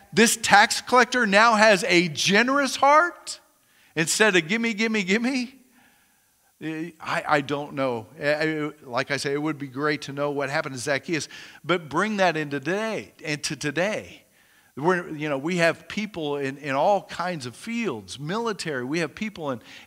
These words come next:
uh, working in the medical field and, and, and teachers. And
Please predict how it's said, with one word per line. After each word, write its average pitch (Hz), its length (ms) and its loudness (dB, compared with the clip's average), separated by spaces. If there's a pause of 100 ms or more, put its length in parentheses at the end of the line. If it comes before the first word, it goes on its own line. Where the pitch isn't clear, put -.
uh, 143 200 -2
working 170 360 -4
in 139 180 -6
the 135 180 -10
medical 165 440 0
field 127 460 -4
and, 120 180 -6 (280)
and, 143 160 -6
and 143 200 -6
teachers. 175 720 -2
And 135 160 -6